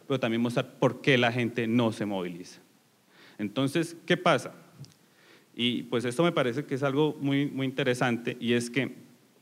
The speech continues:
eh, a partir del año de mil novecientos noventa y nueve, uno de los grandes proyectos del paramilitarismo en Colombia fue hacer de la universidad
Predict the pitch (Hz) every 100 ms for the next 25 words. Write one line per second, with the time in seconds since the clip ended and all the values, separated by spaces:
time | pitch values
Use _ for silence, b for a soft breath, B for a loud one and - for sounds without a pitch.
0 | _ - - 123 117 - 117 - 117 135
1 | 135 160 165 190 147 117 110 - 117 151
2 | 160 160 160 175 170 151 120 135 - -
3 | b b b b b b - 160 196 185
4 | 151 - 151 151 143 - 175 135 131 -
5 | 156 156 139 139 131 120 117 117 113 113
6 | 135 147 151 131 127 160 247 - - -
7 | 147 151 - - - - 123 120 120 117
8 | 143 139 127 123 - 113 117 185